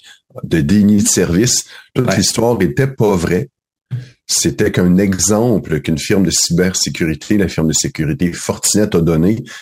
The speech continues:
Speaker 1: et qui a été pris pour de l'argent comptant comme un fait, euh, avéré.
Speaker 2: Ah.
Speaker 1: Euh, ça fait beaucoup jaser et c'est un peu gênant,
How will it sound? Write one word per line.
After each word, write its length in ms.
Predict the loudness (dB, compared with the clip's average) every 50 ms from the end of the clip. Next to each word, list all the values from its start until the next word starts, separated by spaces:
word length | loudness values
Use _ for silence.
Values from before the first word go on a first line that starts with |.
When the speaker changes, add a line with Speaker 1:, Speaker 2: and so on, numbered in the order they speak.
| -8 _
Speaker 1:
et 80 | -6 -2
qui 100 | -2 -2
a 20 |
été 160 | 0 0 -2 -2
pris 240 | -2 0 0 0
pour 260 | -2 0 -2 -2 0 0
de 100 | 2 2
l'argent 500 | 2 0 0 -2 -4 -2 0 0 -2 -2
comptant 480 | -2 0 0 0 0 -2 -2 -2 -2
comme 240 | -2 -2 -2 0 0
un 160 | 0 0 -2
fait, 400 | -4 -4 -4 0 0 0 0 0 -2 -2
euh, 180 | 0 0 0 0 0
avéré. 500 | -2 -2 0 -2 0 0 0 -2 -2 -6 -12 -16 -16 -16 -18 -14 -6 -4
Speaker 2:
Ah. 300 | -2 -2 0 0 0 0
Speaker 1:
Euh, 160 | 0 -2 -2 -4
ça 220 | -4 -4 -4 -4 -4
fait 140 | -2 -2 -2
beaucoup 260 | -2 -2 -2 0 0
jaser 520 | 2 2 2 2 2 0 0 0 -2 -4 -4
et 140 | -4 -2 -2
c'est 200 | -2 -2 -2 -2
un 80 | -2 -2
peu 160 | 0 0 0
gênant, 520 | 2 2 2 2 2 2 2 0 -2 -4